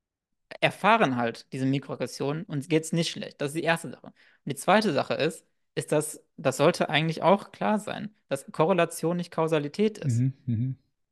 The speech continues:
Speaker 1: So, und es gibt Befunde, die zeigen, dass Leute, die eine erhöhte Emotionalität haben, die eher dazu neigen, starke negative Emotionen zu empfinden, dass die halt eher auf solche Aussagen achten. Und wenn man sich das so betrachtet,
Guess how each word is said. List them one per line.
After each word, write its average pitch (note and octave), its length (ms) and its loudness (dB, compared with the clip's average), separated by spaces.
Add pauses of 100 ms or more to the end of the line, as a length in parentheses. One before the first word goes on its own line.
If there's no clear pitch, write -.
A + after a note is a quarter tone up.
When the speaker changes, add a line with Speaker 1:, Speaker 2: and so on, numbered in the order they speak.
(260)
Speaker 1:
So, D3 160 0
und D#3+ 100 2
es D3 140 -4
gibt G#3+ 320 0
Befunde, C#3+ 600 0
die B2+ 140 -4
zeigen, C#3+ 480 0
dass C3+ 160 -6
Leute, D3 280 0
die D3 80 -4
eine C#3+ 180 -4
erhöhte E3 380 -2
Emotionalität D#3+ 840 -2
haben, A#2 340 -6 (440)
die - 100 -6
eher E3 140 6
dazu D#3+ 180 0
neigen, C3 240 2
starke D3 320 0
negative C#3+ 280 -2
Emotionen C3+ 380 -2
zu - 100 -6
empfinden, C3 440 -6 (580)
dass C#3 200 0
die E3+ 160 0
halt E3+ 200 2
eher G3+ 260 2
auf C3+ 100 -2
solche - 280 0
Aussagen D3+ 400 2
achten. - 460 -6 (1700)
Und D#3+ 160 2
wenn D#3+ 100 6
man E3 120 6
sich D3+ 100 4
das D#3 140 2
so A#3+ 120 6
betrachtet, D#3+ 720 0